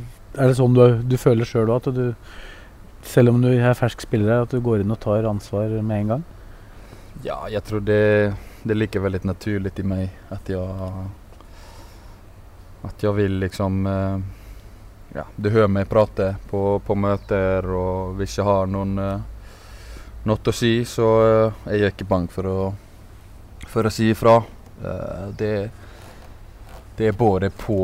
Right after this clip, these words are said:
Speaker 2: og utenfor pla-, eh, banen da. Eh, så, ja, man har, jeg har jo hatt den rollen i Hammarby,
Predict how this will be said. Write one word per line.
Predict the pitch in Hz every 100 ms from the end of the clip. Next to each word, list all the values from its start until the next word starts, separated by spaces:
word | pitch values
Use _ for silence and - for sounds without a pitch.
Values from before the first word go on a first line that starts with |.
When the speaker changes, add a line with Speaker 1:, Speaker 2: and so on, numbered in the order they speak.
| 95
Speaker 2:
og | 107 98 -
utenfor | 101 - 92 98
pla-, | 104 92
eh, | 101 92 95
banen | 104 92 92 95
da. | 92 - - - -
Eh, | 104 90 87 90 85
så, | 87 - 92 90 92 - - - - - - - -
ja, | - - -
man | 101 98 101
har, | 101
jeg | 101 110
har | 120
jo | 120
hatt | 117 -
den | 104
rollen | 107 98 92 98
i | 101 98
Hammarby, | 98 101 92 90 101